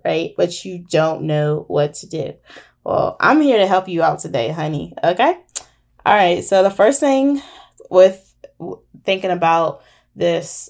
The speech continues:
"Oh, what if, what if, what if?" It's, it can be very dangerous to stay stagnant,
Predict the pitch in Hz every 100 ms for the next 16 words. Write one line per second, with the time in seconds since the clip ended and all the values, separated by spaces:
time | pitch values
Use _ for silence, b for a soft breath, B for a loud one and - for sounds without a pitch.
0 | - 208 214 180 165 - 196 208 208 180
1 | - 190 185 175 - 180 165 - - 190
2 | 175 - - b b b b - 214 240
3 | 247 214 202 202 190 175 180 170 165 151
4 | 160 156 - 156 139 117 131